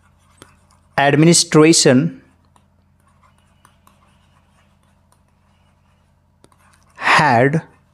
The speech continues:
issued, issue का अर्थ होता है जारी करना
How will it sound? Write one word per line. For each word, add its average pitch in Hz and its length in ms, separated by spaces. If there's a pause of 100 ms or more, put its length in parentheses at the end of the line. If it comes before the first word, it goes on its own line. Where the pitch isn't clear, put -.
(2500)
issued, 160 640 (800)
issue 190 500 (240)
का 143 100
अर्थ 139 120
होता 143 180
है 135 80
जारी 131 300
करना 143 260